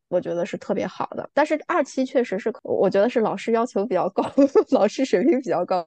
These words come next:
所以觉得很多知识点一带而过。但是我觉得确实你二期的时候，因为阅读的那个量一下就大了，所以时间确实也没像一期的时候，可能就后来不我们才加表演嘛，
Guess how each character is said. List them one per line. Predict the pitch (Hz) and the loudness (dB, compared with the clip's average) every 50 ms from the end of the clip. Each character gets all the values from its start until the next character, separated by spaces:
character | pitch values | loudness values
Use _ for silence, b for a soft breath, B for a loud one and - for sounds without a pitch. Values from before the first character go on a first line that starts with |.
| 185 - | -4 -4
所 | - | -2
以 | 233 247 | -2 -2
觉 | - 185 | -2 -4
得 | 208 262 | -6 -6
很 | - 190 | -6 -8
多 | 160 190 202 | -6 -6 -6
知 | - - | -6 -8
识 | 277 294 254 | -6 -6 -4
点 | 240 175 143 147 - _ _ b b b b b b b | -2 -2 -4 -4 -6 _ _ b b b b b b b
一 | - - | -6 -2
带 | 240 262 | 0 0
而 | 254 208 208 | 0 0 0
过。 | 240 269 226 208 | 0 0 0 0
但 | 262 285 302 | 0 0 0
是 | 311 269 | 0 0
我 | 208 190 | 0 0
觉 | 202 208 | -2 -4
得 | 226 | -4
确 | - 269 269 269 - | -4 -4 -6 -6 -6
实 | - 254 240 240 240 | -6 -6 -4 -4 -6
你 | 254 254 262 233 240 - | -8 -8 -8 -8 -6 -4
二 | - 294 285 | -2 0 0
期 | 277 - | 0 0
的 | 285 277 | 0 0
时 | 254 226 | 0 0
候， | 220 | 0
因 | 240 247 247 | -2 -2 -2
为 | 247 247 247 254 294 b b b b b b | -2 -4 -4 -6 -10 b b b b b b
阅 | 285 302 285 | 0 0 0
读 | 247 - 175 165 185 202 - | 0 0 -4 -6 -6 -6 -4
的 | 208 226 214 | -2 0 0
那 | 208 220 226 | 0 0 0
个 | 220 - - | 0 0 2
量 | 208 254 285 254 202 175 | 2 2 2 2 0 -2
一 | 185 | -2
下 | 226 202 170 165 | -4 -4 -4 -2
就 | 117 - - | -4 -6 -4
大 | - 226 220 185 180 - | -2 0 0 0 -2 -4
了， | - - - | -6 -10 -10
所 | - - 240 | -4 -2 -2
以 | 233 | -2
时 | - - - 202 196 | -2 -4 -8 -8 -6
间 | 214 247 220 208 _ _ _ - 233 240 254 277 269 | -6 -6 -8 -10 _ _ _ -8 -4 -2 -2 -2 -2
确 | - 262 226 | 0 -2 -2
实 | 220 - 208 202 | -2 -2 -6 -4
也 | 190 190 175 | -2 -2 -2
没 | 185 190 214 | -2 -2 -4
像 | 262 277 233 233 | -4 -4 -4 -4
一 | 254 262 | -4 -4
期 | - - | -2 -2
的 | 254 240 | -2 -2
时 | 240 196 | -2 -4
候， | 202 | -6
可 | - - 196 170 | -8 -10 -12 -12
能 | 180 180 185 214 - b b b b | -10 -10 -10 -10 -12 b b b b
就 | - 240 | -8 -4
后 | 254 - - | 0 0 2
来 | 254 185 185 | 2 2 2
不 | 208 226 196 | 2 2 2
我 | 185 151 | 2 0
们 | 151 | 0
才 | 185 - - 160 | -4 -6 -6 -6
加 | - 175 185 185 | -4 -4 -4 -4
表 | - - - - - | -2 -2 0 2 2
演 | 170 - - - - | 0 0 -2 -6 -12
嘛， | - | -16